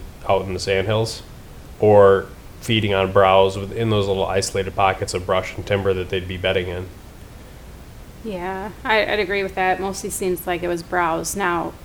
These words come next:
Speaker 2: I mean, Nebraska, from, like,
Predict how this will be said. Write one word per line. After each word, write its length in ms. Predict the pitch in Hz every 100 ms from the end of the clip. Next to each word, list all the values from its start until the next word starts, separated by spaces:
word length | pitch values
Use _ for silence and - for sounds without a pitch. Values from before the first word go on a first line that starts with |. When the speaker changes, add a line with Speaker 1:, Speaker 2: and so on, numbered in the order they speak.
| - -
Speaker 2:
I 120 | 208
mean, 340 | 190 165 170 - - -
Nebraska, 800 | 190 185 196 202 - 180 170 165 165 - - - - - - -
from, 240 | - 214 185
like, 140 | 170